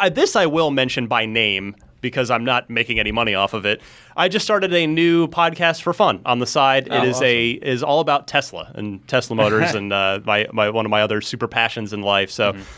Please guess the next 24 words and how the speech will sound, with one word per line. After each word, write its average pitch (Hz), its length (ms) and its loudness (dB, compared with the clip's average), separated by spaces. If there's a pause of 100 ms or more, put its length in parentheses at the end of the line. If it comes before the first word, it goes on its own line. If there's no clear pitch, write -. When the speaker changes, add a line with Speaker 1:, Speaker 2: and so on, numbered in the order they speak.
(220)
Speaker 1:
I, - 40 2
I'm 196 100 2
Speaker 3:
Beautiful. 202 120 0
Speaker 1:
just - 320 -4
seeing 208 200 0
how 196 140 2
it 175 80 -2
goes. 165 280 2
It's, 143 160 -6
I'm 139 100 0
doing 147 180 6
it 151 60 4
every 143 220 4
week 135 160 2
so 135 160 2
far. 123 240 4
First 123 240 0
two 131 80 2
episodes 110 360 -2
are 107 40 -6
done. 104 220 2 (280)
It 151 100 2
is 156 120 0
called 151 320 2